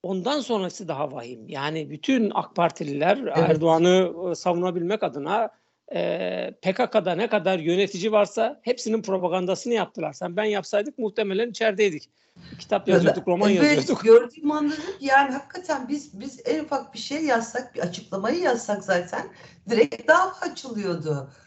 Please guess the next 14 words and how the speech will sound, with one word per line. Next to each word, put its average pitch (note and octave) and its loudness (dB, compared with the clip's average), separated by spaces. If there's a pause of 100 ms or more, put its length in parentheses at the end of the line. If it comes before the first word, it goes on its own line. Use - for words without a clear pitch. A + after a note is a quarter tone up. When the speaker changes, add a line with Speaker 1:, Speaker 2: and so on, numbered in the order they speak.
(140)
Speaker 2:
Yani F#3 -4
bildiğin B3 -6
propagandaya D#4+ 0
giriyor E3+ 2
bu. C3+ -4 (300)
Ama G#3+ 0
devlet B3 2
eliyle B3+ 2
yapıldı E3 2
yani. B2+ -2 (600)
Speaker 1:
Ya D3+ -6
bunu D3 -2
haber F3+ 4
yapan G3 4